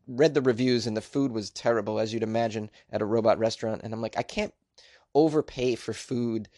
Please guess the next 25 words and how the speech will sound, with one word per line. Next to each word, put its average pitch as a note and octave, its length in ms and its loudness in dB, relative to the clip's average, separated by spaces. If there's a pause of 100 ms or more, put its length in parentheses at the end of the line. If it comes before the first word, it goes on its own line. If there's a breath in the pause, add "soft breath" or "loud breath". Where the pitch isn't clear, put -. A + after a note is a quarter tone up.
(160 soft breath)
that's - 180 -8
bad G2+ 460 -2 (260 soft breath)
just - 260 2
to C3+ 80 4
have A#2+ 200 6
the A#2+ 80 2
experience A#2+ 460 -4
of, G2+ 180 -10 (320)
of G2 180 -10
sitting - 480 -6
around A2 300 0
robots." G#2+ 560 0
I - 60 -12
just A#2 160 -10
couldn't - 240 -4
get G#2+ 120 -2
myself B2 280 -2
to G#2 80 -12
do G#2 180 -2
it. - 160 -8 (180)
Um, G#2 280 -6 (440 loud breath)
there's A#2+ 140 0
also D3 260 4
a A2 460 2
robot-run A#2+ 840 2